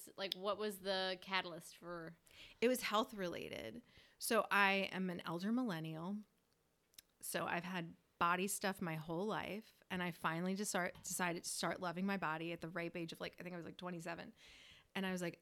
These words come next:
Speaker 2: "Okay, my whole life, the way I've, what I've wanted from my body was to be skinny."
Speaker 1: Hmm.
Speaker 2: So now what do I want? Like, if
Speaker 1: <laughs>
Speaker 2: skinny isn't the goal, then, like, what is the goal?
Speaker 1: <laughs>
Speaker 2: So I had to think about that. And I was like,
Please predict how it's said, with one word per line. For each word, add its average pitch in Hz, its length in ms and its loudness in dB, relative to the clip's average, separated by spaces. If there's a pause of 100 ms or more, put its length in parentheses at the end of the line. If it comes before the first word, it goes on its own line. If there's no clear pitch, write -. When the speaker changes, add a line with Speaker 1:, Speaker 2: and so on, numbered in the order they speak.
(100)
Speaker 2:
"Okay, 185 560 0
my 190 140 0
whole 185 320 2
life, 180 400 2
the 185 80 0
way 175 280 0
I've, 175 220 2 (300)
what 196 160 4
I've 180 180 2
wanted 185 240 2
from 202 140 2
my 196 140 4
body 175 260 4
was 170 160 -2
to - 100 -4
be 160 160 -2
skinny." - 640 -2 (140)
Speaker 1:
Hmm. 190 220 -4 (280)
Speaker 2:
So - 240 2
now 214 360 6
what 233 120 6
do 190 100 4
I 190 140 4
want? 196 160 -2
Like, 233 240 8 (100)
if 247 140 10
Speaker 1:
<laughs> 262 300 12
Speaker 2:
skinny 349 260 12 (240)
isn't 359 240 10
the 277 100 12 (140)
goal, 226 400 10 (240)
then, 285 220 12
like, 254 160 10
what 240 320 12
is 359 240 12
the 262 100 8
goal? 294 300 8
Speaker 1:
<laughs> 330 60 6 (1600)
Speaker 2:
So 403 120 12
I 330 40 12
had 392 80 12
to 403 100 12
think 453 220 10
about 226 220 10
that. 220 120 12
And 220 80 6
I 220 40 8
was 220 120 8
like, 214 160 6